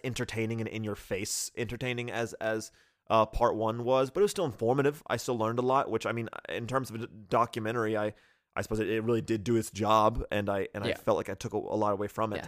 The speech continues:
Speaker 2: Yeah.
Speaker 1: Um,
Speaker 2: And I think I learned more in this one than I did in the first part.
Speaker 1: I agree. I agree. But I will say I had a better time in the first one than I did this
Speaker 2: Fair
Speaker 1: one.
Speaker 2: enough.
Speaker 1: Um, so with the last thirty seconds here,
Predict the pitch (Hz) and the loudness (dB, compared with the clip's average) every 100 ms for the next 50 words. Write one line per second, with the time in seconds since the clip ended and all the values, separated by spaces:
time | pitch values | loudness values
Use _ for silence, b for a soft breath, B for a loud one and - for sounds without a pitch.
0 | - 107 107 196 180 240 220 190 175 190 | -4 -2 4 8 10 10 12 12 12 10
1 | 180 175 175 151 170 180 220 240 202 156 | 10 10 10 8 6 6 8 8 8 6
2 | 143 147 120 113 120 117 - - _ 117 | 6 2 0 -4 -6 -6 -10 -12 _ 2
3 | 110 107 76 - - 120 110 107 151 147 | 2 0 -6 -10 -2 0 0 2 4 8
4 | 151 151 135 131 117 104 98 71 58 - | 8 6 4 4 0 -2 -6 -10 -12 -16
5 | - 52 64 87 82 - 120 117 113 117 | -16 -18 -18 -14 -14 -6 2 2 2 -4
6 | - _ 143 147 131 110 95 _ _ _ | -12 _ 6 8 8 4 -4 _ _ _
7 | - 180 110 b b 113 170 - 175 156 | 2 4 4 b b 2 2 6 8 8
8 | 143 143 139 156 147 117 113 - 113 110 | 8 6 6 0 2 0 0 -4 -2 -2